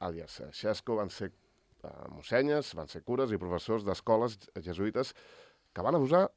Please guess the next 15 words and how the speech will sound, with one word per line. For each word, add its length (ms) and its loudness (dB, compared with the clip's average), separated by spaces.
de 100 -4
nens 240 4
i 80 0
nenes 320 4
durant 240 0
més 160 -2
de 80 -6
trenta 280 -4
anys. 260 -16
Tots 200 -4
dos 280 2
tenen 240 0
un 140 -2
element 300 -2
comú. 220 0